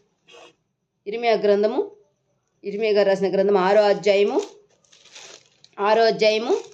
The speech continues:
పదహారు చూడండి. "మార్గం నిలిచి చూడండి, పురాతన మార్గం గూర్చి విచారించండి, నేను ఎన్ని అద్భుతాలు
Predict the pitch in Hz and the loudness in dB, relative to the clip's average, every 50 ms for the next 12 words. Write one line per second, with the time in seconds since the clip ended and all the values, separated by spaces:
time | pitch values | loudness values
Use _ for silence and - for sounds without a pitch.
0 | - _ _ _ _ _ _ _ _ _ _ _ _ - 220 233 294 311 330 311 | -20 _ _ _ _ _ _ _ _ _ _ _ _ -6 -2 0 0 0 0 0
1 | - 311 302 294 294 294 311 349 - - _ _ _ _ _ _ _ _ _ _ | -2 -2 0 0 -2 -4 -4 -6 -6 -10 _ _ _ _ _ _ _ _ _ _
2 | _ - 233 240 254 294 330 311 359 381 370 349 349 339 349 349 - 339 330 330 | _ -10 -6 -2 -2 0 0 2 2 2 4 2 2 0 -2 -6 -2 0 0 2
3 | 330 349 349 330 381 381 403 - - - _ _ _ _ 233 233 226 220 202 202 | 4 4 2 2 2 0 -2 -4 -8 -16 _ _ _ _ -4 0 0 2 2 2
4 | 302 359 - 381 359 349 320 294 302 320 302 330 339 330 311 285 311 311 311 - | 0 0 2 2 2 2 2 2 0 0 0 2 2 2 0 0 -2 -4 -2 -4
5 | 311 269 262 - 302 311 330 339 330 320 311 339 330 339 339 311 269 262 247 226 | -4 -6 -2 0 0 2 2 2 0 0 0 0 0 0 -2 -2 -2 -2 0 0
6 | 220 240 285 311 302 240 208 208 214 220 294 294 359 349 339 339 | 0 2 2 0 0 0 -2 -4 0 0 2 2 2 2 2 0